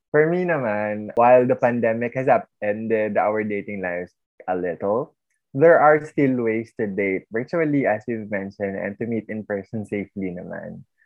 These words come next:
And let's focus on the things that we can do pa rin.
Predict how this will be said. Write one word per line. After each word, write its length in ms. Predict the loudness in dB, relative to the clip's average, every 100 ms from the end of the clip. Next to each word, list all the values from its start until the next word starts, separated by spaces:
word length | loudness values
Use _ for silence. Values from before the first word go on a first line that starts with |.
| _ _ _ _
And 480 | -2 0 0 -2 -4 -6 -20 _
let's 400 | 0 2 0 -4 -4
focus 340 | -2 0 0 0
on 320 | -2 -4 -4
the 100 | -6 -4
things 300 | -4 -4 -4
that 160 | -4 -2
we 180 | -2 -2
can 320 | -2 -2 -2
do 380 | -2 -4 -8 -12 _ _
pa 160 | 2 4
rin. 420 | 6 4 2